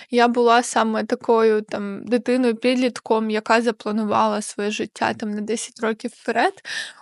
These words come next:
але не завжди все складалося, як гадалося. Е, деякі речі взагалі неможливо передбачити. І тому, е, коли щось, е, складається не так, розуміти, що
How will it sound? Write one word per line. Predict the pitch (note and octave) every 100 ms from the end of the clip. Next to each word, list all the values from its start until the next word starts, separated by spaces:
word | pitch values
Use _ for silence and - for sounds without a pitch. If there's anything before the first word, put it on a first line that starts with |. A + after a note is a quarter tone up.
| -
але | A3+ A3 A#3 B3+ C4+ B3 - -
не | A3+ B3
завжди | A#3 B3 A#3 A#3+
все | A#3+ -
складалося, | B3+ - A3+ A3 A3 A3+ - A3
як | G#3+ A#3+
гадалося. | A#3 G#3+ C#4 F4 D#4+ - C4+ B3 B3+ - - -
Е, | A#3+ A3 A3 G#3+
деякі | G#3 A#3+ A#3 - A#3
речі | A3+ A#3 -
взагалі | A3 A3 A3+ A3+ B3+
неможливо | D#4 C4 B3+ B3 A#3 A3+
передбачити. | A#3+ A#3 A3+ A3 G#3+ A3 - A3+ - - - - -
І | A#3+
тому, | A3+ A#3+ A#3 C#4 E4 E4 - _ - -
е, | A#3 A3+
коли | A3+ A#3 B3+ C#4 C4
щось, | A#3+ - A3+ B3+ - -
е, | A3+ G#3+ G#3 G3+ G#3 -
складається | - B3 A3 A#3+ A#3+ -
не | A#3 A#3+
так, | D4+ G4 G#4+
розуміти, | C4+ B3 B3 A#3+ B3+ G4 - C4
що | - A#3+ A#3+